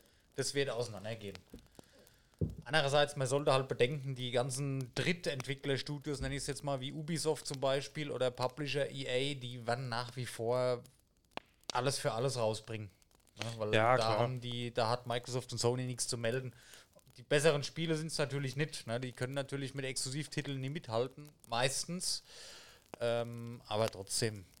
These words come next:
Speaker 1: ja.
Speaker 2: Ich würd mal gern mit einem Spieleentwickler mal quatschen. Früher, also war das ja die absolute Hölle, ein Spiel für Nintendo vierundsechzig,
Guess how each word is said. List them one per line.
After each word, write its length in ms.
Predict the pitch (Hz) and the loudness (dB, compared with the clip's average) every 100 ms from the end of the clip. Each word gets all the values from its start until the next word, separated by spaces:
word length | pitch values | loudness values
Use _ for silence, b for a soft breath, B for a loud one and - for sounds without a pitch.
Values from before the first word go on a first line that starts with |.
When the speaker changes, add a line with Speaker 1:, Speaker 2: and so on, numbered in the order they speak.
| - | -14
Speaker 1:
ja. 120 | 90 92 - - - - - - B B B B B B B | -10 -8 -10 -18 -14 -10 -10 -12 B B B B B B B
Speaker 2:
Ich 180 | 123 151 | 4 4
würd 140 | 147 | 2
mal 100 | 147 | -2
gern 420 | - 151 180 156 - _ | 2 2 2 -2 -10 _
mit 140 | 165 | -6
einem 140 | 143 143 | -2 0
Spieleentwickler 880 | - - 139 160 110 107 107 - 107 | 0 0 0 0 0 -2 -4 -2 -2
mal 100 | 104 | -2
quatschen. 480 | - 107 - - - - - - - - - - - - B B B | -2 -2 -2 -6 -8 -16 -20 -20 -20 -20 -20 -20 -20 -18 B B B
Früher, 500 | B - 160 190 180 135 - - | B -2 4 8 8 6 -2 -8
also 560 | 143 135 135 131 135 131 | -2 4 6 10 8 6
war 220 | 139 131 | 6 8
das 160 | 151 - | 8 4
ja 80 | 131 | 4
die 140 | 135 | 4
absolute 600 | 147 - 165 143 123 123 | 2 4 2 2 2 4
Hölle, 380 | 123 170 185 175 | 4 6 4 2
ein 140 | 127 | 0
Spiel 380 | - - 143 165 | -4 -2 -2 -2
für 140 | 160 | 0
Nintendo 420 | 131 127 123 151 135 | 2 2 2 0 0
vierundsechzig, 720 | 131 113 127 147 - 170 | 0 2 2 0 -2 -4